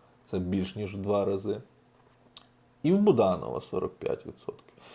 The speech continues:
Я Буданова не можу сприймати насправді всерйоз, але те, що його можуть використати в якомусь політичному проєкті,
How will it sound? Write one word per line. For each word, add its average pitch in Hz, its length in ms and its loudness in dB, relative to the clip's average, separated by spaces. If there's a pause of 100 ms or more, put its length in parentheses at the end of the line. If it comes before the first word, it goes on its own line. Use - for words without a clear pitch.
(120)
Я 139 120 6
Буданова 135 760 4
не 110 220 -4
можу 131 340 0
сприймати - 580 -6
насправді - 520 -6
всерйоз, - 640 -2 (540)
але 117 440 8
те, 143 240 4
що 110 880 2
його 107 400 6
можуть 98 400 -6
використати 98 840 0
в 90 260 -4
якомусь 95 440 -2
політичному 90 760 -4
проєкті, - 640 -2